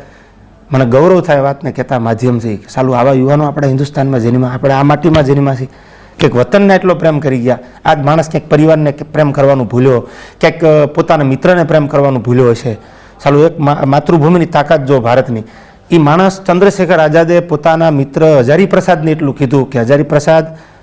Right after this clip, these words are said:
હું એક વાત કહું, હું તને જે એક વસ્તુ આપું, તું મારા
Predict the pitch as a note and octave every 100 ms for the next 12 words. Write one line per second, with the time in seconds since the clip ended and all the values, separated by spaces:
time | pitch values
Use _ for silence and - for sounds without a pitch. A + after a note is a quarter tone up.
0 | _ _ _ _ _ B2 D3+ D3+ B2+ D#3
1 | D#3+ - F3 E3+ D3 D3 D#3+ D3+ D3 D3+
2 | C3+ - D3 C#3+ D3 C#3+ C3+ B2+ A#2+